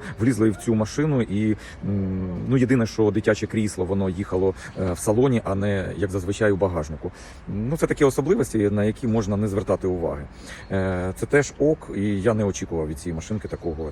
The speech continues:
Вона дуже м'яка, е, дуже легка в ходу, е, гарне світло, ну, тобто,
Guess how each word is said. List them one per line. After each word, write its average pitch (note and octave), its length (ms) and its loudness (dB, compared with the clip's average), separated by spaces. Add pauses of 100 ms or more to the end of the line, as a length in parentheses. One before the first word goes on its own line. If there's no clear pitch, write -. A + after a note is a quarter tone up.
(120)
Вона B2 160 2
дуже G#2+ 200 0
м'яка, A2 640 -2
е, F2+ 220 0
дуже G2+ 200 2
легка F#2+ 320 0
в E2+ 80 -4
ходу, A2 360 0
е, - 460 -6 (460)
гарне A2 340 2
світло, B2 760 2 (100)
ну, C#3 140 -2 (140)
тобто, F#2+ 300 -4